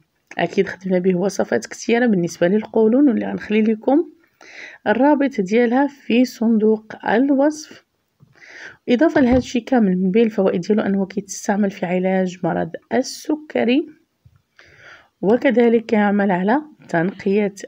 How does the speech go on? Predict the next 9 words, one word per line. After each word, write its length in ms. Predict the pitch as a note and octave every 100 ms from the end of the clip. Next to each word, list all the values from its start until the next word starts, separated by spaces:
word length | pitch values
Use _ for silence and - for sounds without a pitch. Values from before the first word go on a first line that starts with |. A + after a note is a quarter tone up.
| -
الجسم 560 | G#3 B3 G3+ G#3 G3
ديالنا، 560 | E3+ E3+ E3 E3 E3 B3+ - _ _ _ _ _ - - - _
تفتيت 320 | - D4 - -
حصوات 640 | C4+ C4+ C4+ B3+ A#3+ - - _
الكلي، 840 | - G3+ D4 D4+ D4+ B3+ A#3+ C4+ D4+ - _ _ _ _ _ _ _ _ _ _ - - _
والأهم 560 | A3+ B3+ B3 A3+ A#3 A3+
من 340 | F#3+ D#3+ D3+
هذا 580 | - D#3 E3 E3+ G3+ C4+ - _ _ _ _ _ _ _ - - _ -
أنه 400 | C4+ A#3 F3+